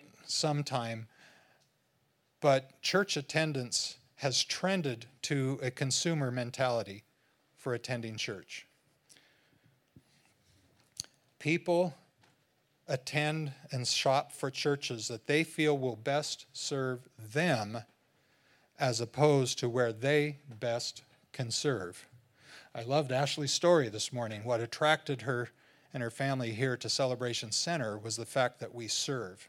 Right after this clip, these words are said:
and there was an opportunity for her. The goal of a consumer attender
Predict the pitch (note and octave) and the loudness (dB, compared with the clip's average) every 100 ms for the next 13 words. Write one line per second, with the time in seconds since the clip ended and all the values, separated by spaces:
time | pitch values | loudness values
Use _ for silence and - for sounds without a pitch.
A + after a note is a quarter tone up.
0 | _ - A2+ A2 A#2 A#2 A#2 A#2+ C3 B2+ | _ -18 -14 -10 -8 -6 -8 -6 -4 -2
1 | - - B2 A#2 G2+ G2 _ A2+ A2+ G#2 | -4 -6 -6 -6 -8 -12 _ -10 -6 -8
2 | F#2+ _ _ _ - - - - _ _ | -8 _ _ _ -20 -20 -20 -20 _ _
3 | - _ _ _ _ _ _ _ _ _ | -20 _ _ _ _ _ _ _ _ _
4 | _ _ _ - B2+ D#3+ F#3+ G3+ F#3 D3+ | _ _ _ -4 2 8 12 12 10 8
5 | C#3 D#3 C3+ - G3 F#3+ D#3+ C#3+ D3+ C#3 | 4 2 4 4 4 6 4 4 4 2
6 | C3 B2+ | 2 -2